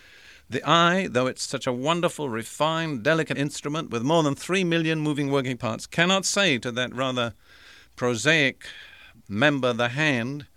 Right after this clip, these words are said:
"I don't need you." Even more remarkable, the head cannot say to the feet, "I don't need you." The head is right at the top, the feet are right at the bottom, they're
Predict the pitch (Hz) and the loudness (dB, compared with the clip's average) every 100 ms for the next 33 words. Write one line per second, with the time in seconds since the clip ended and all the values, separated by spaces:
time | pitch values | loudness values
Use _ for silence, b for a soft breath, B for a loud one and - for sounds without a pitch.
0 | _ _ 110 131 117 120 147 143 98 123 | _ _ 0 0 0 0 -2 -2 -6 -8
1 | - B B - 220 220 180 180 208 180 | -12 B B -2 2 2 2 2 4 2
2 | 143 160 202 147 95 82 - _ - 110 | 0 -2 -2 -4 -8 -10 -16 _ -10 -8
3 | 110 185 190 113 143 139 127 - 135 117 | -2 0 0 -2 -6 -6 -6 -4 -4 -4
4 | 87 - 196 208 - - _ _ b b | -10 -8 -4 -4 -6 -14 _ _ b b
5 | b b _ 151 147 156 160 190 175 107 | b b _ 2 4 2 0 -4 -4 -6
6 | 107 131 175 170 135 135 156 123 120 - | -4 0 2 2 0 0 -2 -4 -10 -6
7 | 165 180 - - 95 - 180 139 127 147 | -6 -6 -8 -18 -8 0 0 0 0 0
8 | 131 123 143 175 147 123 135 | -2 -2 0 0 0 0 -2